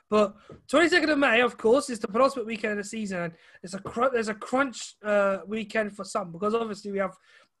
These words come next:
the present top two in Sutton and Hartlepool meet on the penultimate day of the season. Torquay hosting Barnet.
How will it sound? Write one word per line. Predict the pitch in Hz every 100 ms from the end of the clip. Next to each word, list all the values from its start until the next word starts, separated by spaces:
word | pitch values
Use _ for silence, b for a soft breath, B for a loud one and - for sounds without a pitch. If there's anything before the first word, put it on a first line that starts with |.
| _ -
the | 214
present | - 339 359 320
top | - 285 -
two | - 294
in | 254
Sutton | 208 - 226
and | 220
Hartlepool | 233 277 233 220 208
meet | 196 208
on |
the | 196
penultimate | 185 202 196 175
day | 175
of | 180
the |
season. | 170 165 170 220 b b
Torquay | - 233 226
hosting | 202 208 208 185 170
Barnet. | 226 254 254 247 247